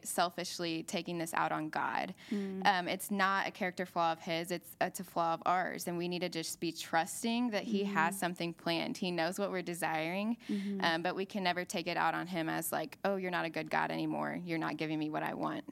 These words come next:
Speaker 2: Yeah, that's so good. I think, too, like, Proverbs three, five, and six says, "Trust in the Lord with all your heart and lean not on your own understanding, but in all your ways acknowledge him and he will direct your path." I love that because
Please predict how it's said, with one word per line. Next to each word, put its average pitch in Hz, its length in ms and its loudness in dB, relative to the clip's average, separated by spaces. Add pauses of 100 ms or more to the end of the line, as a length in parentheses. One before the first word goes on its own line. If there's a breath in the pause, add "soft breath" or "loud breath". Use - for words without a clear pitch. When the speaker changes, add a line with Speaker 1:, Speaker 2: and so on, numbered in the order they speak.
(140)
Speaker 2:
Yeah, 190 400 2
that's 190 300 -2
so 196 220 0
good. 185 460 -2 (360 loud breath)
I 202 100 6
think, 220 300 0
too, 220 300 4
like, 180 300 4 (160)
Proverbs 202 420 4
three, 196 220 2
five, 180 220 2
and 185 140 -2
six - 320 0
says, 185 240 0
"Trust - 300 2
in 202 60 0
the 202 100 2
Lord 185 220 2
with 185 140 -2
all 180 80 4
your 180 140 0 (120)
heart 196 300 2
and 202 140 0
lean 190 140 2
not 185 200 4
on 175 120 2
your 175 140 2
own 185 160 0
understanding, 180 760 0 (300 loud breath)
but 202 120 8
in 202 200 0
all 208 180 10
your 233 200 0
ways 196 240 0
acknowledge 190 480 2
him 196 120 2
and 185 100 -2
he 233 300 2
will 202 260 4
direct 180 320 -2
your 180 100 2
path." - 380 0 (480 loud breath)
I 226 140 10
love 196 280 4
that 247 200 6
because 202 360 0